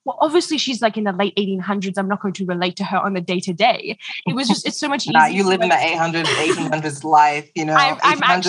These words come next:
Speaker 1: actually in it.
Speaker 2: core. <laughs>
Speaker 1: And so, like, obviously it's not gonna be like that. Um, but I can still, like, but, like, so I can sort of, like,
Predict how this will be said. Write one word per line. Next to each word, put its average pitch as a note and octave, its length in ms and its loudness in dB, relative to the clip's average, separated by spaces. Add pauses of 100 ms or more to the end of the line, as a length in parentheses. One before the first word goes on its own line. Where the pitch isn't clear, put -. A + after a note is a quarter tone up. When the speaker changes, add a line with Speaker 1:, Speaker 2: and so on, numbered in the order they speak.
Speaker 1:
actually G3+ 140 -4
in F#3 120 6
it. E3+ 60 6
Speaker 2:
core. C4+ 1200 2
<laughs> - 0 -
Speaker 1:
And C4 120 -4
so, E4+ 180 2
like, D4+ 240 0
obviously D#4 400 2
it's C4 160 -6
not A3+ 160 0
gonna A#3 180 -2
be G#3+ 300 -2
like F#3+ 240 0
that. E3 320 2 (420)
Um, G3+ 560 2 (380)
but A3 200 4
I A3 140 2
can A3+ 160 -6
still, A3 640 0
like, G3+ 240 0
but, A#3+ 80 0
like, A#3 160 2
so A#3+ 100 -2
I A3+ 40 4
can C#4 120 -4
sort A3 160 -4
of, A3 80 -2
like, A3 160 0